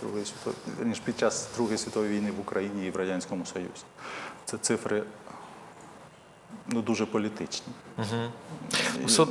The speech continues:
Speaker 1: ще їх належить
Speaker 2: якщо,
Speaker 1: порахувати.
Speaker 2: якщо казати про Україну, є на рівні,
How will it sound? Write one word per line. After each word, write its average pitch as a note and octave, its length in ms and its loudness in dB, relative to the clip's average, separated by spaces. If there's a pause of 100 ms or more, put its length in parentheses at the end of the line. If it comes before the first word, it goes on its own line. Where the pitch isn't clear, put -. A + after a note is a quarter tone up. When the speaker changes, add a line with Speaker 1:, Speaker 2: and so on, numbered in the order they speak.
(200)
Speaker 1:
ще - 160 2
їх G2 180 0
належить G#2+ 80 6
Speaker 2:
якщо, G#2 300 8
Speaker 1:
порахувати. G#2 460 2 (400)
Speaker 2:
якщо A#2 180 8
казати D3+ 280 12
про C#3 140 10
Україну, G#2+ 560 8
є A2+ 320 8
на B2+ 300 10
рівні, A2+ 520 6